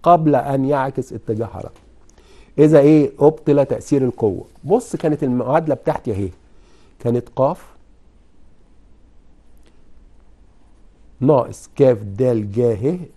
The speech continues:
بتساوي كاف ج. خلي بالك، لغيت قاف، يبقى هغير ج تبقى ج شرط.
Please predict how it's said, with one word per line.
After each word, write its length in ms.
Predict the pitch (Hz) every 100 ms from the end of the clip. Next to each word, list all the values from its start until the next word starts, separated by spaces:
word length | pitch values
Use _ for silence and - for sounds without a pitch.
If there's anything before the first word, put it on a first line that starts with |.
| -
بتساوي 520 | 113 123 - 131 117 -
كاف 280 | 113 113 110
ج. 180 | 95 85 - - _ _ - -
خلي 260 | 185 202
بالك، 300 | 190 156 135
لغيت 340 | 143 160 208 -
قاف، 320 | 170 131 110 - - -
يبقى 260 | 113 101 107
هغير 420 | 104 117 113 101
ج 180 | 104 104
تبقى 260 | 101 92
ج 180 | 92 90
شرط. 200 | -